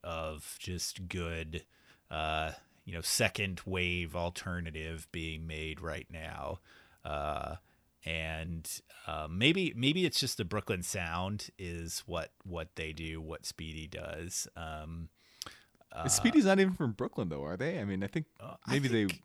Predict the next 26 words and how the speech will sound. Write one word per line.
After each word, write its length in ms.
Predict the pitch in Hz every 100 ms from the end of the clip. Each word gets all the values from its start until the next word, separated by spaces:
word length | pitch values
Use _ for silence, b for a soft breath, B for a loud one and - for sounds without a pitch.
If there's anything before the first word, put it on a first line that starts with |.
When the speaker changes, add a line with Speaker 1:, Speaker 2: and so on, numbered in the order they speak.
| -
Speaker 2:
were 80 | 107
formed 380 | - 101 98
there. 260 | - 69 64 -
She's 260 | 139 165
Speaker 1:
Yeah. 260 | 165 156 151
Speaker 2:
from 40 |
Philly 380 | 110 95 71 98 -
originally. 220 | 127 147
Speaker 1:
Yeah, 320 | 135 123 113
I 80 | 139
think 180 | - -
she 120 | 226
plays, 560 | - - 131 123 123 -
I 80 | 120
think 220 | 143 - -
she 100 | 208
might 140 | 139 80
live 200 | 95 -
anyway. 360 | 98 90 - 78
I 60 | 80
don't, 100 | -
I'm 80 | 90
not 180 | -
sure. 400 | - - - - -
Um, 420 | 90 87 85 82
Speaker 2:
Yeah. 260 | 85 104 85